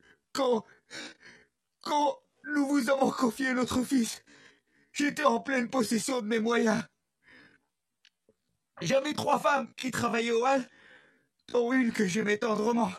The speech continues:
Je, je pouvais me permettre de donner une bonne éducation à mon fils. J'avais même un nom social, Youssef Kadir,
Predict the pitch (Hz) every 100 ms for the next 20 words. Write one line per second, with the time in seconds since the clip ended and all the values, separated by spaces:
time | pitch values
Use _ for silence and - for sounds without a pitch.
0 | - _ _ _ - - _ _ _ _
1 | - - _ _ _ - 285 285 285 233
2 | 277 240 269 226 - - - _ - 247
3 | 262 262 269 240 262 240 226 214 233 208
4 | - 262 208 208 214 262 190 - - -
5 | _ _ - - - - _ - - _
6 | - - _ _ _ _ - 233 247 269
7 | 302 302 285 269 269 233 285 - 262 208
8 | 165 _ _ _ _ _ _ _ _ 330
9 | 320 - 277 208 269 247 254 196